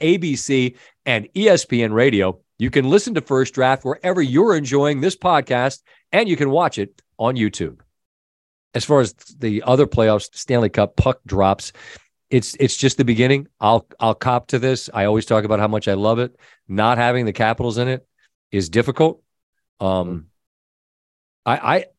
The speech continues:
Speaker 1: we talked in the past about, I think we've explained to you the panic room, uh,
Speaker 2: <laughs>
Speaker 1: me needing to go into a room by myself
Speaker 2: <laughs>
Speaker 1: to watch Maryland games. Um,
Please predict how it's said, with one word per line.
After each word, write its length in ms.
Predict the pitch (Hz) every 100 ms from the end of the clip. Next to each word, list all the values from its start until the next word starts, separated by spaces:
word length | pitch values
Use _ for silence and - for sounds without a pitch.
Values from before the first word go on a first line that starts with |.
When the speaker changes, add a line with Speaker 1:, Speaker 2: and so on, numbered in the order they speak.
| _ _ _ - -
Speaker 1:
we 100 | 135
talked 260 | 160 156
in 220 | 151 - 110
the 80 |
past 300 | 101 123 123
about, 280 | 120 107 98
I 40 | 110
think 100 | 147
we've 120 | 117
explained 360 | 95 - 117
to 60 | 110
you 60 | 95
the 80 |
panic 420 | 85 - 117 123 123
room, 320 | 123 123 131 _ _
uh, 340 | 113 - - - _ _
Speaker 2:
<laughs> 240 | - 151
Speaker 1:
me 180 | 107 110
needing 260 | 110 107
to 60 | 101
go 220 | 104 107
into 180 | 107 98
a 60 | 95
room 220 | 107 107
by 100 | 104
myself 520 | 101 95 113 107 - 95 _ 98 - -
Speaker 2:
<laughs> 480 | - _ _ _ -
Speaker 1:
to 100 | 123
watch 240 | 113 107
Maryland 400 | 101 101 110 117
games. 400 | 113 117 110 107 _ _ _ _ _ -
Um, 720 | 98 95 92 92 90 85